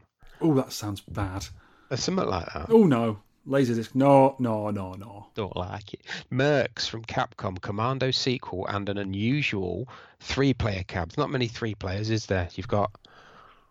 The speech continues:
Speaker 1: Rampage, Moonwalker.
Speaker 2: Iv-, Ivan Stewart's off-road baloney
Speaker 1: Yeah,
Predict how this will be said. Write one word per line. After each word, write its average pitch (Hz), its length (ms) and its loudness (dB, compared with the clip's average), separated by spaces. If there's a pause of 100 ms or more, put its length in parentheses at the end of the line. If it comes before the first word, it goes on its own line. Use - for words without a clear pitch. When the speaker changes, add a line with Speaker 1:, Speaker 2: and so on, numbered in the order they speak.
(300)
Speaker 1:
Rampage, 127 760 0 (200)
Moonwalker. 123 680 4
Speaker 2:
Iv-, 127 60 -4 (640)
Ivan 110 680 0
Stewart's - 720 0 (140)
off-road 104 640 0 (360)
baloney 104 600 2 (200)
Speaker 1:
Yeah, 123 220 -4